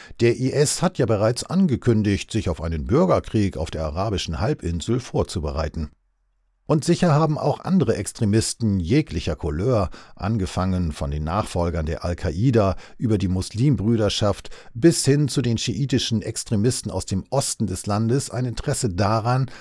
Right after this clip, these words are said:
lieber heute als morgen in den Krieg um das erdölreichste Land der Welt zu ziehen.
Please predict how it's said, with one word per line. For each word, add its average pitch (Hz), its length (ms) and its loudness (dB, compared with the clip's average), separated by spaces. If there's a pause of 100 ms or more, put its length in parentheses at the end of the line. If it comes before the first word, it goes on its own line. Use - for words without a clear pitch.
(100)
lieber 120 320 2
heute 175 300 0
als - 180 -8
morgen 120 340 0
in 95 80 0
den 95 160 0
Krieg 175 400 2
um 92 140 -4
das 85 140 -2
erdölreichste 107 880 -2
Land 80 340 -6
der 92 160 -4
Welt 69 220 -6
zu - 180 -6
ziehen. 76 300 -4